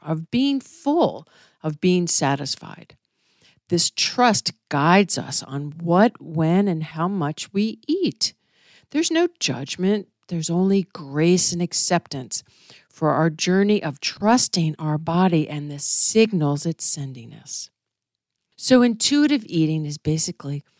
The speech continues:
let's stop dieting and let's look at the beautiful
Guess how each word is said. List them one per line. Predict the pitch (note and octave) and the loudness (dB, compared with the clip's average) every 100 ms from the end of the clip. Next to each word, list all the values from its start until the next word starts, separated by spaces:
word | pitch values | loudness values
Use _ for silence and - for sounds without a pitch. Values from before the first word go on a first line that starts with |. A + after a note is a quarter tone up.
| _ _ - | _ _ -2
let's | A#3 E4 - | -2 0 -4
stop | - F3 D3+ - - | 0 0 0 -6 -2
dieting | D3 D#3 E3+ B2 B2+ C#3+ | 0 2 2 0 -8 -6
and | F#3 F#3 G3 | -2 0 0
let's | A3 C#4+ - F#3+ | -2 -2 -4 -6
look | E3+ F#3 G#3+ F#3+ | 0 2 2 -2
at | - | -6
the | |
beautiful | C#3+ - A3 C4+ D4 F3 C#3+ | -12 -8 -4 -4 0 0 -2